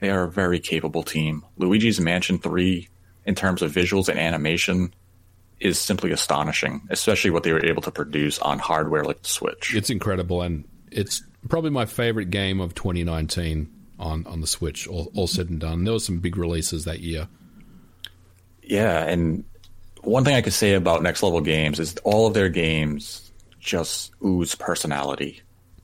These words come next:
Speaker 1: It's that, the facial animations, the looks of the characters, the way they react and respond to events.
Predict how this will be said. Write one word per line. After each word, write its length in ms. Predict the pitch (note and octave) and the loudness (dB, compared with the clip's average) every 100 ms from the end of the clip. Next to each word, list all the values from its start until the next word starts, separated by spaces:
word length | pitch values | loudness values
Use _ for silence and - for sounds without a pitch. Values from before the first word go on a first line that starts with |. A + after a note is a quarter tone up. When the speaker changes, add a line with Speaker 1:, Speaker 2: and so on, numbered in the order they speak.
| _ _ _ _ _ _ - | _ _ _ _ _ _ -6
Speaker 1:
It's 260 | E2 - | -4 -4
that, 340 | - D#2+ - - | -2 -2 -2 -6
the 80 | F#2+ | -4
facial 500 | - G2+ E2+ E2+ D2+ | -2 0 2 0 0
animations, 760 | D2+ D2+ D2 D2+ D2 C#2 C#2 | 0 -2 -2 -2 -4 -6 -8
the 100 | - | -4
looks 240 | D2+ D#2+ - | -2 0 -2
of 80 | |
the 80 | D2+ | -4
characters, 680 | - E2 E2 D#2 - D2 D2 | -4 -2 0 0 0 -2 -2
the 80 | D#2+ | -2
way 140 | D#2 | -2
they 140 | D2+ D2 | 0 0
react 520 | D2+ C#2+ D2 D2+ D2 | -2 0 0 0 -4
and 100 | C#2+ | -4
respond 560 | - - D#2+ D2+ D#2 | -2 -2 -2 0 -2
to 140 | D2+ D2 | -2 -4
events. 540 | D2 D#2 D2+ - - | -2 -2 -2 -4 -10